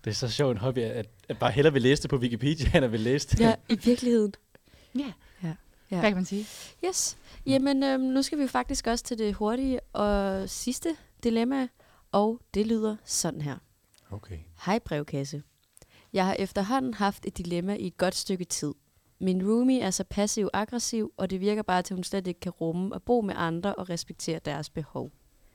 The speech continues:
Speaker 2: Jeg har ikke lyst til at efterlade beskidt service i køkkenet, i frygt for, at hun skal kommentere det, og der skal komme en konflikt ud af det. Derudover sender hun en masse beskeder, hvor hun beder mig om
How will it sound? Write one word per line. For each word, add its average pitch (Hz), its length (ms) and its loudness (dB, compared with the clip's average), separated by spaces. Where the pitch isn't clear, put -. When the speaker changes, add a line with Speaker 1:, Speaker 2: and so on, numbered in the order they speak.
Speaker 2:
Jeg 185 80 2
har 185 160 2
ikke 277 200 2
lyst 208 240 0
til 226 80 -2
at 196 140 0
efterlade 185 540 0
beskidt - 420 -6
service 170 460 -4
i - 40 -6
køkkenet, 226 440 -4
i 214 80 -2
frygt - 300 -4
for, 190 140 -2
at 180 120 -2
hun 175 120 -4
skal - 140 -12
kommentere 220 540 -4
det, 220 100 -6
og 247 80 2
der 240 60 2
skal 233 140 -6
komme 185 260 -2
en 180 60 -4
konflikt - 460 -8
ud 135 60 -6
af 76 140 -8
det. - 120 -12
Derudover 208 520 4
sender 190 320 -2
hun 190 120 -6
en 170 120 -4
masse 185 220 -4
beskeder, 196 480 -2
hvor 175 120 -2
hun 170 180 -2
beder 202 240 -4
mig 170 160 -4
om 175 220 -2